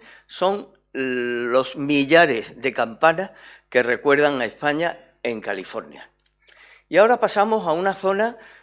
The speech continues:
que se llamó las provincias internas de Nueva España, situadas al norte del actual México y que ocupaba unos dos millones de kilómetros cuadrados. Aquí fue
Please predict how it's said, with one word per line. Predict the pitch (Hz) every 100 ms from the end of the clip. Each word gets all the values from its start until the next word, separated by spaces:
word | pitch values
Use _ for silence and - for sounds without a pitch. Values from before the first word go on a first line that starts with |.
| _ -
que | - 127 127 -
se | - - 123
llamó | 113 135 180 -
las | 135 127
provincias | 139 165 196 202 160
internas | 131 156 180 180
de | 156
Nueva | 127 110
España, | 95 - 107 90 80
situadas | - 131 143 156 180 196 220 - - - _
al | - 110 117
norte | 147 151 - 113
del | 110 104 101
actual | 98 - 117 135
México | 156 165 139 165 220 - - - _
y | 185
que | 165
ocupaba | 160 160 208 220
unos | 190 165 151
dos | 190
millones | 180 147 156 175 170
de | 156
kilómetros | 131 131 131 123 117
cuadrados. | 110 95 90 85 92 - - - - - _ -
Aquí | 151 151 202
fue | - 190 220